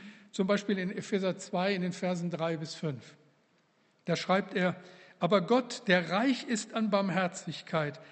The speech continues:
hat in seiner großen Liebe, mit der er uns geliebt hat, auch uns, die wir tot waren in den Sünden,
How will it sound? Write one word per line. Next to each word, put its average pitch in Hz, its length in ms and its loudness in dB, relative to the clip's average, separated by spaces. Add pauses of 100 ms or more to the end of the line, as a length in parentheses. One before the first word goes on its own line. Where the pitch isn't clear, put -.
(100)
hat 208 240 -2
in 208 100 2
seiner 202 320 4
großen 240 560 0
Liebe, 190 380 0
mit 170 180 0
der 180 120 6
er 180 200 0
uns 262 400 2
geliebt 202 480 -2
hat, 160 160 -2
auch 190 200 0
uns, 247 520 2 (580)
die 175 100 0
wir 220 220 4
tot 285 360 4
waren 170 320 4
in 175 140 0
den 175 180 2
Sünden, 175 560 0